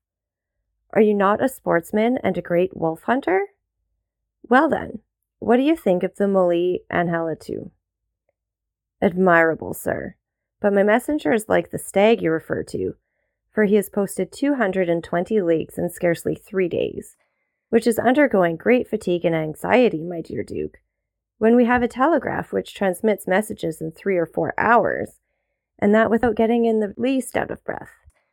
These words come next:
Ah, sire, you recompense but badly this poor young man who has come so far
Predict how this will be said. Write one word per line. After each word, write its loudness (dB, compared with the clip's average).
Ah, 6
sire, -4
you 0
recompense 0
but -4
badly 0
this -6
poor -2
young 2
man -2
who -6
has -8
come -2
so 0
far 0